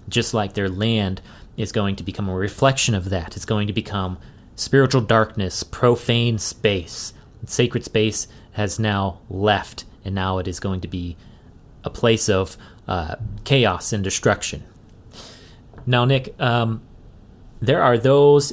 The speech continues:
in Israel who would hear this message and they would say, "No, Yahweh,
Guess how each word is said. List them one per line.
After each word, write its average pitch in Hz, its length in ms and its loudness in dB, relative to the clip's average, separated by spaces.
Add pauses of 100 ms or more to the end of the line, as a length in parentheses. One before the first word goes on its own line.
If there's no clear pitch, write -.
(120)
in 101 500 0 (340)
Israel 101 520 -2
who 104 140 -4
would 98 140 0
hear 175 220 0
this 156 200 2
message 107 720 -2 (420)
and 98 180 -2
they 104 100 2
would 104 140 0
say, 113 240 2
"No, 156 580 2 (840)
Yahweh, 160 600 6